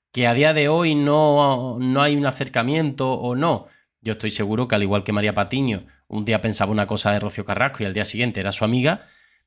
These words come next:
estoy seguro que con Marta Riesco puede pasar lo mismo. En plan, "Oye, escucharme", el Valdepera, ¿no? Que aquí Marta Riesco viene pa' quedarse, aquí como una piña. Que haya, mm, discusión entre vosotros, estupendo.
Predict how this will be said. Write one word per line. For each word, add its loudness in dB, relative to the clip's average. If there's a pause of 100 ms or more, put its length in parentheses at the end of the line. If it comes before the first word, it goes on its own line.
(240)
estoy -12
seguro -4
que -8
con -2
Marta 0
Riesco -4
puede 0
pasar 0
lo -2
mismo. -4
En -8
plan, -2
"Oye, 0
escucharme", -4 (100)
el -6
Valdepera, 0
¿no? -4 (400)
Que -4
aquí -2
Marta 2
Riesco -2
viene 2
pa' 2
quedarse, 0
aquí -2
como 0
una 2
piña. -2 (480)
Que 0
haya, 2
mm, -8
discusión -2
entre 0
vosotros, 0
estupendo. 0